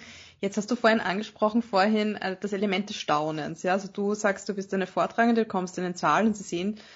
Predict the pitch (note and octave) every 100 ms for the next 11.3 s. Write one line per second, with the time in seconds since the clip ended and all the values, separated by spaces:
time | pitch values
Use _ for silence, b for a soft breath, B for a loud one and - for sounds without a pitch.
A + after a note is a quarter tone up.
0 | B - G3+ A3 A3+ F#3 G3 G3 G3 D3
1 | E3 E3 E3 E3 D3+ D3+ - b b b
2 | _ G#3 G#3+ A3 - - - - D#3+ F3
3 | A3 B3 C4+ C#4 G#3 G#3 G3+ - G#3 G3+
4 | G3 G3+ G3+ G#3 A#3 - B3 A#3 A#3+ A3+
5 | G3 F3 A3 F#3+ F#3+ - - G#3+ G#3 -
6 | G#3+ G#3+ - F3+ - G3+ D3+ D#3+ D#3+ D#3+
7 | E3+ F3 F3 F#3+ G3 G3 - F3+ F#3 G3
8 | - F#3+ F#3+ F#3+ - G3 G3 F3 - -
9 | F#3 E3+ E3+ E3+ F3 G3+ G3 G#3 G3+ F#3+
10 | F#3 - F#3 F3 - F3+ E3+ - F#3 E3+
11 | - F#3+ -